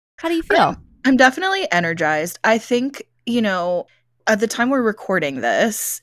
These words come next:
Speaker 2: we're, it's still happening. Doors haven't closed yet, but by the time this airs, doors will have been closed for, like, two weeks. So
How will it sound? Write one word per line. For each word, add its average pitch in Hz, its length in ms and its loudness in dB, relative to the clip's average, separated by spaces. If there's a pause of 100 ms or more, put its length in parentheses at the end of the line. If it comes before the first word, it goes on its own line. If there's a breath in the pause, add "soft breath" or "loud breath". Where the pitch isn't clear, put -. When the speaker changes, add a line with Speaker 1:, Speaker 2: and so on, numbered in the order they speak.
Speaker 2:
we're, 190 340 2
it's 196 160 -4
still 170 160 -2
happening. 139 640 -4
Doors 160 220 0
haven't 165 240 -6
closed 143 260 -6
yet, 127 160 -2
but 165 140 -4
by 160 120 2
the 165 80 -2
time 202 200 -2
this 151 240 -6
airs, 160 400 2
doors 165 260 -2
will 170 80 -4
have 165 100 -6
been 151 120 -10
closed 147 260 -8
for, 156 100 -6
like, 139 200 -8
two 127 180 -8
weeks. - 420 -12
So 165 440 0